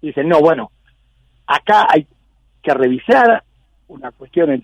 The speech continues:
en torno a las estrategias de poder, a las ideas de alianza, a las ideas de, de dónde poner, digamos, el, el, el, el, lo, el eje o la, lo, los fundamentos de una perspectiva de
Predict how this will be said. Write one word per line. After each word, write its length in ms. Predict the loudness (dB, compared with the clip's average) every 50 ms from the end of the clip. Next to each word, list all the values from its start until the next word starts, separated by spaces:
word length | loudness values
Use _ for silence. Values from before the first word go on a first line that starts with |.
| _
en 140 | -16 -14 -8
torno 320 | -2 0 0 0 0 0 0
a 60 | 0
las 140 | -2 -2 -4
estrategias 600 | -10 -14 -14 -16 -12 -8 -8 -8 -4 -2 -2 -2
de 60 | -2
poder, 500 | 0 2 4 4 6 6 6 4 4 2
a 40 | 0
las 160 | -2 -4 -8 -10
ideas 240 | -8 -6 -6 -4
de 80 | -4 -4
alianza, 540 | -4 -4 -2 -2 0 0 -2 -4 -6 -12 -12
a 40 | -12
las 160 | -14 _ -12
ideas 340 | -8 -4 -2 0 -2 -2 -2
de, 160 | -6 -10 -10 _ _ _ _ _ _ _ _ _ _ _
de 120 | -6 -2
dónde 260 | 0 0 0 0 0 -2
poner, 480 | -2 -2 -2 -2 0 0 0 -2 -4 _ _ _ _ _ _ _ _ _ _ -10
digamos, 460 | -4 0 0 0 2 0 -2 -2 -4 -10 -14 -8
el, 400 | -4 -4 -4 -4 -4 -8 -8 -10 -10
el, 240 | -10 -8 -8 -8 -8
el, 160 | -10 -12 -12
el, 280 | -12 -14 -16 -18 -18 -20 _ -20 -20 _ _
lo, 240 | -18 -16 -16 -16 _ _ -20 -20 _ -20 -20 _ _
el 180 | -14 -8 -2 2 2
eje 320 | 2 2 2 0 0 0
o 100 | 2 2
la, 160 | 0 -2 -6 -10 -18 -20 _ _ _ _ _ -16
lo, 280 | -10 -8 -8 -8 -8 -8
los 180 | -10 -12 -10
fundamentos 840 | -8 -6 -2 0 0 0 2 2 0 0 0 0 -2 -2 -2 -2 -8 -14 _ _ _ _ _ _ _ _ -8
de 80 | -4 -4
una 400 | -2 0 0 0 0 -2 -4 _ _ _ _ _ _ _ _ -4
perspectiva 680 | -4 -4 -4 -2 -6 -6 -2 0 2 4 4 2 2 -2 _ _ _ _ _ _ _ _ _ _ _ _ _ _ _ _ _ _ _ _ _ _ _ _ _
de 100 | -10 -10